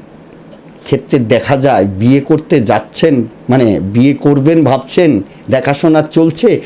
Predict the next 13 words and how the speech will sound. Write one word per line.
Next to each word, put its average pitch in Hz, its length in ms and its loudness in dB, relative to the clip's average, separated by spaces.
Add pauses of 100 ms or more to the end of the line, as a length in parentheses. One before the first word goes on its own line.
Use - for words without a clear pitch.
(200)
প্রতিবন্ধকতা 113 800 0
চলে 78 320 -8
আসে, - 280 -14 (960)
কিছুতেই 247 420 2
বিয়েটা 175 400 2
ঘটে 143 400 0
ওঠে 120 480 -2
না। 73 260 -8 (1040)
কিন্তু 269 260 0
মে 170 320 4
মাসে 247 340 2
যদি 233 260 2
আবার 214 180 2